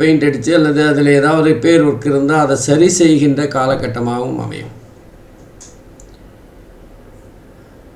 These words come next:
ஆகவே இந்த குரு வக்கர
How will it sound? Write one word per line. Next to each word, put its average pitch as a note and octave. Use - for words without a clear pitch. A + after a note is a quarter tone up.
ஆகவே F#3
இந்த E3
குரு D#3+
வக்கர D#3+